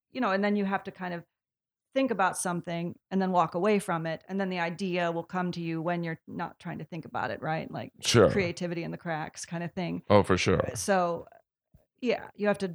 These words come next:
Speaker 1: write it, go away, think about it, not think about it, and then it'll come to you.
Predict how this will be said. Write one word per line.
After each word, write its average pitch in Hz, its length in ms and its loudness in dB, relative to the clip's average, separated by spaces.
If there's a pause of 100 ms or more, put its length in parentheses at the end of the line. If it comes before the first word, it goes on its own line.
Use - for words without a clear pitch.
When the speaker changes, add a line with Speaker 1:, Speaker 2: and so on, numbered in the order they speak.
(100)
Speaker 1:
write 196 340 6
it, 180 180 0 (720)
go 208 220 8
away, 175 240 2
think 180 220 -2
about 156 220 -2
it, 160 140 -6 (540)
not 202 460 4
think 180 160 -8
about 120 300 -8
it, - 140 -12 (220)
and 175 180 -2
then 180 140 0
it'll 165 360 -4 (600)
come 175 220 -6
to - 120 -16
you. - 220 -8